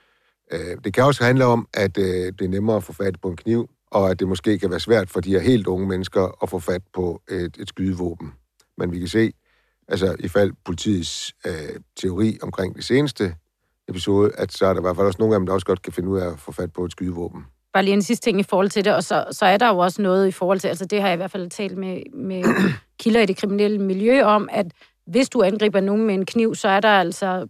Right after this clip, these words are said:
Speaker 2: bedre mulighed for at overbevise et nævningeting om, at der er tale om grov vold med døden selvfølgelig, eksempelvis, som har en noget lavere straf, end, øh,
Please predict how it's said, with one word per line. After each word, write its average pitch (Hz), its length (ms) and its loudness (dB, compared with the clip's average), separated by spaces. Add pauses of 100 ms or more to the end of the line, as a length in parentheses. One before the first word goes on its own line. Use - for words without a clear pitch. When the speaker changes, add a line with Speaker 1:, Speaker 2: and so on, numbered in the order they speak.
Speaker 2:
bedre 240 300 6
mulighed 214 380 4
for 196 240 4
at 185 420 2
overbevise 196 720 0
et 196 160 -4
nævningeting 202 720 2
om, 190 200 4
at 170 100 -4
der 185 60 4
er 175 60 2
tale 196 340 2
om 185 140 0
grov 202 260 0
vold 196 200 2
med 180 260 -2 (180)
døden 190 220 2
selvfølgelig, 196 540 2 (120)
eksempelvis, 185 720 -2
som 180 300 -2 (280)
har 196 140 2
en 190 60 2
noget 202 240 4
lavere 185 360 4
straf, 165 400 -2
end, 175 280 -6
øh, 165 260 -4